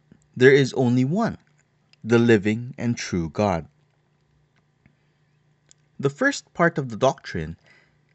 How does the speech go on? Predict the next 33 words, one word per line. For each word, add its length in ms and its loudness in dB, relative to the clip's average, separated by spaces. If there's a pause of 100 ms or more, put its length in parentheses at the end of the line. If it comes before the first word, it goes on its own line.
(220)
is 140 -2
an 100 -2
affirmation 880 -2
of 120 -8
the 60 -6
Bible's 400 -4
teaching 680 -8
that 220 -6
there 120 0
is 140 -4
only 360 -2
one 720 -2 (140)
true 580 0 (120)
and 320 -2
living 540 -2
God. 280 -4 (1800)
We 120 0
can 160 4
see 180 -4
this 240 -6
clearly 800 -6
in 100 -2
the 100 0
Shema, 580 -4 (460)
which 180 -2
is 160 -6
recorded 540 -2
in 240 -2
Deuteronomy 640 -4
chapter 340 -8
six, 360 -8
verse 220 -4
four, 480 -4